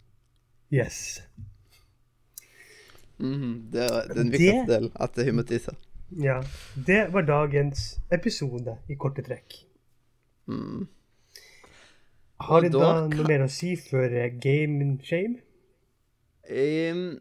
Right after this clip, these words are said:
Speaker 2: ja, det sosiale eksperimentet til barnet helt i starten av det. "U S A, U S A". Det er jo
Speaker 1: Ja.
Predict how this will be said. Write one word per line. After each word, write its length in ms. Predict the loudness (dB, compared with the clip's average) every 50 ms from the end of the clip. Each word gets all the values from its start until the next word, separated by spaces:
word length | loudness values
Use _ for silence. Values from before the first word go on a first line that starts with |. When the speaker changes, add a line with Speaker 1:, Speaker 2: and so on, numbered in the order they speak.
| -14 _ -12
Speaker 2:
ja, 460 | -8 -4 0 2 4 4 4 2 0 -4
det 200 | -4 -4 -4 -4
sosiale 560 | -4 -6 -4 0 4 6 6 6 6 4 2 0
eksperimentet 580 | -2 -4 -6 -6 -4 -4 -4 -4 -4 -8 -8 -8
til 120 | -8 -6
barnet 440 | -4 -4 -4 -4 -4 -2 0 0 4
helt 280 | 4 4 2 2 0 -4
i 60 | -2
starten 360 | -2 -2 -2 -2 -4 -6 -8 -6
av 120 | -6 -6
det. 160 | -6 -6 -8 _ -10 -4
"U 260 | -2 0 0 0 -2 -4 -4 0
S 280 | 2 2 2 2 -2 -10 -2 4
A, 280 | 6 6 6 6 4 -2 -8 -16 -20 -20 -16
U 420 | -10 -4 0 2 2 2 2 0 -2 -2
S 280 | -2 -2 -2 -4 -8 -2 2
A". 180 | 4 6 6 4 2
Det 120 | 0 2 4
er 100 | 4 6
jo 100 | 6 4
Speaker 1:
Ja. 220 | 4 2 2